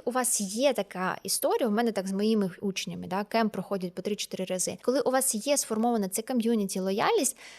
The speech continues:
ви в багатьох маркетингових інструментах і в інструментах продажу можете, е, скіпати якісь етапи, тому що ви можете розраховувати на те, що люди і так куплять. Звичайно, якщо додавати ще багато всяких інструментів, будуть купувати ще краще.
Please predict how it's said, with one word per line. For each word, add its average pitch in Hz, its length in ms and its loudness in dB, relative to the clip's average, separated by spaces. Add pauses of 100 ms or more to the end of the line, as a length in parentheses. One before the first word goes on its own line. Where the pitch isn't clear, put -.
(180)
ви 226 400 6
в 190 80 0
багатьох 214 760 4 (140)
маркетингових 185 960 2
інструментах 220 760 0
і 208 60 2
в 202 40 2
інструментах 208 480 0
продажу 285 440 2
можете, 339 600 4 (440)
е, 220 280 2
скіпати 269 760 2 (120)
якісь 233 380 0
етапи, 202 460 0 (160)
тому 233 220 0
що 233 180 2
ви 233 180 4
можете 233 540 4
розраховувати 202 560 -2
на 262 40 -6
те, 508 120 4
що 254 120 -2
люди 277 240 -2
і 220 60 -4
так 208 200 0
куплять. - 460 -6
Звичайно, 262 680 4
якщо 196 220 0
додавати 233 500 4
ще 214 140 2
багато 214 320 2
всяких 208 380 -2
інструментів, 294 580 2
будуть 330 260 2
купувати 247 400 2
ще 247 160 4
краще. 156 420 0